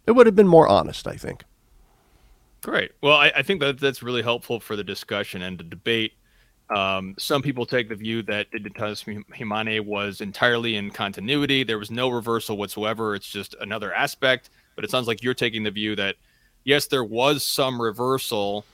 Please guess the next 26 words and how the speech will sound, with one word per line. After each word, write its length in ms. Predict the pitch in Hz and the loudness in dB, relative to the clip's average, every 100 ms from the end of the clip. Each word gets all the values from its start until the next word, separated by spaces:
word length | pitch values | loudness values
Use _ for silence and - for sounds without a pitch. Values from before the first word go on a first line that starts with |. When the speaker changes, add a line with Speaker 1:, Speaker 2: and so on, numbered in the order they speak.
| _ _ _ | _ _ _
Speaker 2:
but 100 | 113 | -2
it 60 | 117 | -2
was 180 | 113 | -4
on 140 | 113 110 | -4 -2
a 60 | |
lower 440 | 104 107 127 139 131 | -2 2 4 4 2
level 560 | 120 117 117 113 107 - | 0 -2 0 -2 -4 -6
of 460 | - 104 104 98 - - _ _ _ - | -4 -2 -2 -6 -12 -20 _ _ _ -14
reformable, 800 | 110 165 165 147 151 170 135 - - | -4 0 0 2 4 6 4 0 -4
reformable 560 | 123 - 226 180 117 | -2 6 8 8 4
teaching. 340 | - 101 - - _ _ - - _ | -2 -6 -8 -16 _ _ -20 -20 _
Is 80 | 101 | -6
that 200 | 107 107 | -4 8
Speaker 1:
This 180 | 185 240 | 10 10
is 120 | 240 | 8
impor-, 100 | 233 | 6
Speaker 2:
accurate? 220 | - - | 6 10
Speaker 1:
yeah, 120 | 175 | 10
this 160 | 127 185 | 10 8
is 120 | 190 | 6
ver-, 140 | 147 165 | 8 10
a 80 | 123 | 10
very 320 | 139 202 190 | 12 12 12
important 480 | 147 - 135 110 104 | 10 10 6 6 4
point, 320 | 123 98 85 | 4 4 2
because 440 | 117 - 110 - | 0 6 6 4